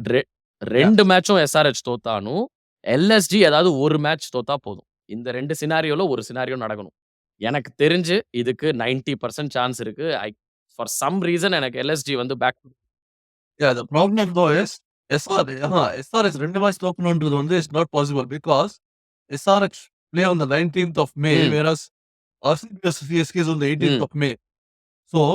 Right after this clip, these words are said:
Speaker 2: எஸ் ஆர் எச் இன்னும் ஒரு மேட்ச் will, they will have a match in
Speaker 1: ம்.
Speaker 2: hand. So, அதனால வந்து they will still be relevant for
Speaker 1: ஆமா.
Speaker 2: this match. You know, எஸ் ஆர் எச்
Speaker 1: இந்த
Speaker 2: வந்து
Speaker 1: மேட்ச் தோத்-,
Speaker 2: you don't know
Speaker 1: அது,
Speaker 2: what will happen. The
Speaker 1: ஆமா.
Speaker 2: result
Speaker 1: அது
Speaker 2: we do
Speaker 1: நீங்க என்ன
Speaker 2: not know.
Speaker 1: சொல்றீங்கன்னா, நாளைக்கு வந்து இந்த எஸ் ஆர் எச் வெர்சஸ் ஜி டி மேட்ச் வந்து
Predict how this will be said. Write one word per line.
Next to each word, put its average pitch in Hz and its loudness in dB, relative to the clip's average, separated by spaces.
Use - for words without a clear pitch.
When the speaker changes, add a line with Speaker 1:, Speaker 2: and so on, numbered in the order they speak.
Speaker 2:
எஸ் 143 -4
ஆர் 208 4
எச் 202 -6
இன்னும் 185 -2
ஒரு 165 -2
மேட்ச் 175 0
will, 156 -8
they 147 -4
will 147 -2
have 170 2
a 180 -2
match 156 0
in 143 2
Speaker 1:
ம். 135 4
Speaker 2:
hand. 98 -6
So, 156 -2
அதனால 165 2
வந்து 208 -4
they 175 2
will 156 -4
still 208 -6
be 185 2
relevant 170 2
for - -4
Speaker 1:
ஆமா. - 0
Speaker 2:
this - -6
match. 139 -2
You 143 -8
know, 175 6
எஸ் 156 0
ஆர் 180 4
எச் 156 -2
Speaker 1:
இந்த 175 2
Speaker 2:
வந்து 190 2
Speaker 1:
மேட்ச் 165 2
தோத்-, 180 -8
Speaker 2:
you 139 -8
don't 180 2
know 156 4
Speaker 1:
அது, 175 4
Speaker 2:
what 160 2
will 156 -4
happen. 147 -2
The 139 -2
Speaker 1:
ஆமா. - -8
Speaker 2:
result 131 2
Speaker 1:
அது - 0
Speaker 2:
we - -2
do 151 -4
Speaker 1:
நீங்க 156 -4
என்ன 143 0
Speaker 2:
not 135 -6
know. 160 -8
Speaker 1:
சொல்றீங்கன்னா, 156 -6
நாளைக்கு 147 -4
வந்து 147 -6
இந்த 147 -4
எஸ் 127 -6
ஆர் 151 -2
எச் 143 -10
வெர்சஸ் 135 -8
ஜி 131 -14
டி 151 -12
மேட்ச் 120 -10
வந்து 120 -6